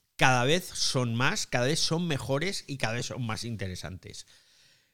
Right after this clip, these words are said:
Yo, que sabéis que soy un, un enfermo de la tecnología, que es lo que más me apasiona, estoy suscrito a varios newsletters, alguno de pago, alguno de pago, de periodistas,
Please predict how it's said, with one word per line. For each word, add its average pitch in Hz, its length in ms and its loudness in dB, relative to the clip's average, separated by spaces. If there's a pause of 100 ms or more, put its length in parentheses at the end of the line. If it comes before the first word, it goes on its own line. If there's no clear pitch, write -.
(120)
Yo, 123 420 8
que 104 100 -4
sabéis 127 440 0
que 95 140 -8
soy 113 280 -2
un, 107 580 -6
un 117 200 -14
enfermo 123 540 4
de 117 80 2
la 117 120 -2
tecnología, 117 720 0
que 113 80 -4
es 107 60 -4
lo 113 120 -4
que 113 100 -2
más 113 180 0
me 110 100 0
apasiona, 123 640 0 (800)
estoy 127 260 4
suscrito 131 480 0
a 110 60 2
varios 117 280 0
newsletters, 113 680 0 (100)
alguno 117 420 2
de 104 100 0
pago, 120 520 2
alguno 107 340 -2
de 110 80 2
pago, 117 400 -4
de 135 220 2
periodistas, 190 960 4